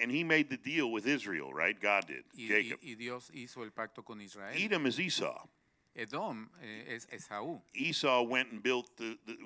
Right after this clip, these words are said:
Speaker 1: they built the city of Edom, and they were all the Edomites.
Speaker 2: Y, y Esaú fue el que construyó la ciudad de Edom, y de ahí vienen los edomitas.
Speaker 1: So, according to what we read in the,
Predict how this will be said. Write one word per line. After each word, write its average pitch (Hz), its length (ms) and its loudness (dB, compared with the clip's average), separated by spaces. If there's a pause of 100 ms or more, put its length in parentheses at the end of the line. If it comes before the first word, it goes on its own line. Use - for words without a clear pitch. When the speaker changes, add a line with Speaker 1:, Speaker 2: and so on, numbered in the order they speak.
(120)
Speaker 1:
they 120 140 4
built 120 260 -2
the 107 60 -12
city 123 320 -2
of 107 80 -4
Edom, 113 300 -4
and 104 100 -6
they 107 40 0
were 107 120 4
all 104 140 4
the 101 200 -6
Edomites. 90 600 -6
Speaker 2:
Y, 110 300 -10
y 117 160 -10
Esaú 120 600 -6
fue 120 220 -8
el 113 80 -6
que 117 220 -10
construyó 110 680 -10
la 104 120 -10
ciudad 107 340 -8
de 107 180 -8
Edom, 131 340 -10
y 104 100 -12
de 104 100 -10
ahí 101 100 -8
vienen 104 320 -16
los 98 160 -16
edomitas. 107 380 -12
Speaker 1:
So, 117 260 4
according 165 420 0
to 123 460 0 (140)
what 113 240 0
we 123 100 -2
read 110 280 2
in 101 120 -6
the, 90 240 -4